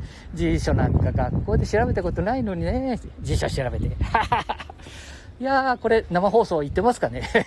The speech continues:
<laughs> 生放送行ってますか？話。頼むよ、本当に。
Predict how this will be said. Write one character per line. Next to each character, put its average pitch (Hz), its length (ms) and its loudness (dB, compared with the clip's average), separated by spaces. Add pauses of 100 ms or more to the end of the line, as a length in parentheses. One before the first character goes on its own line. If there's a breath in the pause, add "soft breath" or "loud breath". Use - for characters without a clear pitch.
(180)
<laughs> - 380 -14
生 123 360 -2
放 294 160 2
送 220 80 2
行 160 80 2
っ 156 40 -2
て 202 60 2
ま 277 100 6
す - 80 -10
か？ 226 160 6
話。 151 520 0 (720 loud breath)
頼 185 280 -2
む 330 120 -4
よ、 294 100 4
本 339 160 2
当 208 160 0
に。 143 720 0